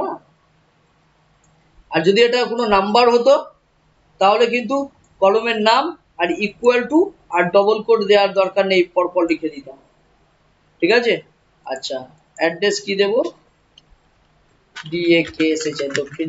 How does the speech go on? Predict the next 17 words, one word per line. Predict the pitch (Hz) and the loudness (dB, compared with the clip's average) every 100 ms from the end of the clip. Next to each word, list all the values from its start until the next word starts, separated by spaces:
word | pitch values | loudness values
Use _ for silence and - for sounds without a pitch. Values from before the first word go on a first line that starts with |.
| 156 | -8
জিও | - 147 147 | -12 -10 -8
ইউ | 139 143 | -4 -4
আর | 135 | -4
আই | 135 - | -8 -10
পি | 131 | -12
ওয়াই, | 135 - _ _ _ _ _ _ - _ | -14 -16 _ _ _ _ _ _ -20 _
গৌরীপুর, | 147 143 143 139 - 127 - _ _ _ _ _ | -4 -4 -4 -6 -10 -18 -18 _ _ _ _ _
ঠিক | - 170 | -6 -4
আছে? | 190 156 - - _ _ 131 131 | -4 -8 -12 -20 _ _ -10 -8
আমতলা, | 127 123 - 120 123 127 131 - - 135 | -8 -8 -6 -8 -10 -18 -18 -18 -10 -8
এম | 135 139 185 - _ _ _ _ - | -6 -6 -8 -14 _ _ _ _ -18
ইউ | 123 127 143 | -8 -6 -6
এল, | 139 139 - | -14 -20 -18
আমতলা। | 131 127 123 131 - _ _ _ _ _ _ - | -18 -16 -18 -20 -20 _ _ _ _ _ _ -4
দ্বিতীয় | 196 240 240 240 | -2 2 2 2
কলম | 240 254 302 _ _ _ _ _ _ _ _ - | 2 0 -2 _ _ _ _ _ _ _ _ -2
কোর্স, | 185 160 | 0 0